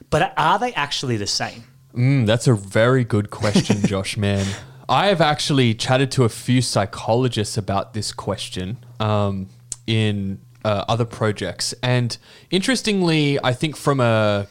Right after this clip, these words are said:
Speaker 2: clinical perspective, they're not very different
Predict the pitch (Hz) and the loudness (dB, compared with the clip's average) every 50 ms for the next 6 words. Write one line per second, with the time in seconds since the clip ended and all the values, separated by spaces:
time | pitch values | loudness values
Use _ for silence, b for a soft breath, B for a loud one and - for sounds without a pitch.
0 | _ - - - 147 160 156 - - 143 139 135 127 120 113 - - _ - 127 | _ -6 -2 0 0 0 0 0 0 2 2 2 2 0 -2 -4 -6 _ -4 -4
1 | 113 - - 113 110 - 127 117 107 101 117 113 113 110 107 110 - - - 120 | -4 0 -2 -4 -4 -2 -4 -4 -2 0 0 0 0 0 0 -2 -4 -2 -2 0
2 | 117 113 110 113 117 - - - 143 160 | 0 0 0 -2 -6 -6 -4 -4 -4 -4